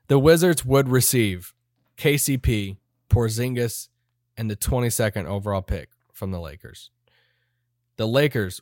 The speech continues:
would receive Westbrook and Tyrell Terry. The Mavericks would receive Montrezl Harrell,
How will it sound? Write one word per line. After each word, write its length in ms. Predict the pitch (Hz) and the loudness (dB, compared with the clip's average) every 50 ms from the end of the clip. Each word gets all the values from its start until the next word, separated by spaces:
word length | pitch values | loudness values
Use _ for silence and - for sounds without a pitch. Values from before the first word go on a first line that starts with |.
| _ | _
would 200 | - 107 107 101 | -12 -8 -8 -6
receive 500 | 101 101 95 - - 104 98 95 92 98 _ | -6 -6 -6 -6 -8 -8 -8 -10 -12 -14 _
Westbrook 640 | - 95 98 101 101 - - - 113 110 - _ - _ - | -14 -10 -8 -8 -8 -8 -8 -8 -8 -8 -8 _ -20 _ -12
and 140 | 107 101 | -12 -10
Tyrell 300 | - - 101 98 98 92 87 | -8 -6 -6 -6 -6 -8 -10
Terry. 420 | - 95 76 65 53 - - _ _ _ _ _ _ _ _ _ _ _ _ _ _ _ _ _ - | -10 -12 -14 -14 -16 -18 -20 _ _ _ _ _ _ _ _ _ _ _ _ _ _ _ _ _ -14
The 80 | 101 | -8
Mavericks 520 | 98 104 113 113 110 107 101 - - - - | -4 -2 -2 -2 -2 -2 -6 -8 -10 -14 -12
would 160 | 104 104 98 | -12 -10 -8
receive 520 | 98 98 - - 101 95 90 87 87 - - _ _ _ - | -8 -10 -8 -8 -10 -10 -10 -12 -14 -18 -20 _ _ _ -10
Montrezl 400 | 98 95 98 - 117 104 98 - | -8 -8 -6 -6 -8 -8 -6 -6
Harrell, 420 | 104 95 92 90 90 85 90 95 | -6 -4 -4 -4 -6 -8 -10 -14